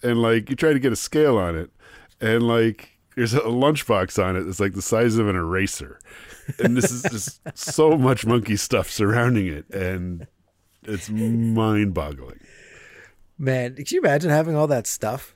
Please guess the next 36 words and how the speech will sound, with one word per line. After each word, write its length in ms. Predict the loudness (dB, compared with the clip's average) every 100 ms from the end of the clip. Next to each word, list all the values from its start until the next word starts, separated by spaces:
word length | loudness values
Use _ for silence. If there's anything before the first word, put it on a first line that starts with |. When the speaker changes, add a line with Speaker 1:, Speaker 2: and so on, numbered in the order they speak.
| -4
Speaker 2:
Or, 80 | 2
like, 220 | 2 4
uh, 160 | 2
Mickey's 480 | 4 2 2 0 2
right-hand 420 | 0 0 -2 -2
woman 320 | 0 0 2 0
there, 340 | -4 -8 -14 _
like, 160 | -10 -6
her, 480 | -2 -2 -2 -4 -6
her 200 | -4 -4
room 500 | -2 2 2 2 -4 -8
of 140 | -8
monkey 360 | -4 -4 -4 -6
Speaker 1:
Uh, 20 |
Speaker 2:
stuff. 260 | -6 -4 -2
Speaker 1:
Jody? 280 | 0 0 0
Speaker 2:
Yeah. 280 | -2 -2 0
Speaker 1:
Yes, 320 | -2 -2 -8
Jody 300 | 0 2 4
has 260 | 2 2 0
an 80 | 0
Speaker 2:
Oh. 40 |
Speaker 1:
incredible 640 | 0 -2 -2 -4 -6 -6 -10
monkey's 360 | -12 -12 -16
room. 140 | -16 -14
Speaker 2:
Holy 420 | -2 0 0 -2 -6
moly, 480 | -2 -2 0 -2
it's 140 | -6 -8
fantastic. 720 | -10 -8 -8 -10 -10 -14 -18 _ _ _ _ _ _ _ _ _ _
But 120 | 0
anyway, 480 | 2 0 -6 -8 -8 -2
again, 340 | 0 2 2
neither 260 | 4 6 6
here 180 | 4
nor 200 | 2 -2
there. 340 | -4 -6 -8